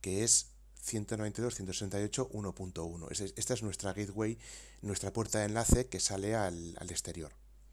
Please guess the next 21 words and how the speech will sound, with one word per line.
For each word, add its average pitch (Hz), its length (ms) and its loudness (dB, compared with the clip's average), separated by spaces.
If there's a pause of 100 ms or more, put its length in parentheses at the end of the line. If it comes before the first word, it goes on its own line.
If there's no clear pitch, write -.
(460)
Y 151 80 -2
luego 156 180 4
aquí 139 240 0
en 107 100 0
todas 135 220 2
las 131 140 2
tareas, 120 580 2
si - 200 0
hacemos 123 440 -2 (360)
en 104 100 0
T 110 80 2
C 127 100 4
P 127 140 2
I 117 80 4
P 127 120 2
Configuration, 110 840 -2 (380)
hay 117 140 2
una 113 140 2
opción 110 340 2
que 98 140 -4
pone 107 500 -2